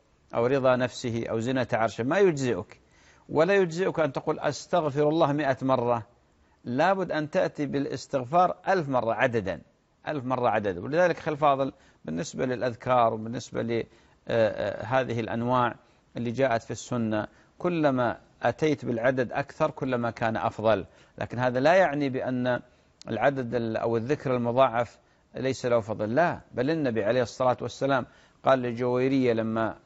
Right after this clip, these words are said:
تركها بعد صلاة الفجر، أم المؤمنين جويرية، قال: "لقد قلت بع-، لقد قلت بعدك كلمات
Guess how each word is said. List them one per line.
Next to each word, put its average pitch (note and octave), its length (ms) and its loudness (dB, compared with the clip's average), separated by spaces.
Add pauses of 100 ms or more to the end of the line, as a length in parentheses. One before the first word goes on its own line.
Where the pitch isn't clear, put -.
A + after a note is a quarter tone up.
تركها B2 540 0 (360)
بعد A2+ 220 -2
صلاة A#2+ 360 2
الفجر، A#2+ 560 0
أم A#2 120 0
المؤمنين A#2 480 0
جويرية، A#2 560 4 (440)
قال: C#3 140 2
"لقد D3 240 0
قلت D#3+ 300 -4
بع-، B2+ 520 -4
لقد C#3+ 340 0
قلت D#3+ 400 0
بعدك C3+ 520 0
كلمات C3+ 560 0